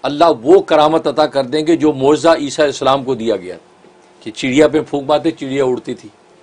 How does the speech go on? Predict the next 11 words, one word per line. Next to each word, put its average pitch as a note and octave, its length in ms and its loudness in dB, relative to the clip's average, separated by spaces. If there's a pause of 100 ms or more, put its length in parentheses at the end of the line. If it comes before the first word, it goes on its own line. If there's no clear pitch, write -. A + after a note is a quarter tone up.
(420)
मिट्टी A#2 240 -4
की C3 60 -8
चिड़िया C#3+ 240 2
बनाते A#2+ 340 0
थे A2+ 140 -6
ना, E3+ 160 -2 (520)
और C3 80 -4
चिड़िया C3 280 0
उड़ A#2+ 120 2
जाती A#2 280 0
थी। - 100 -20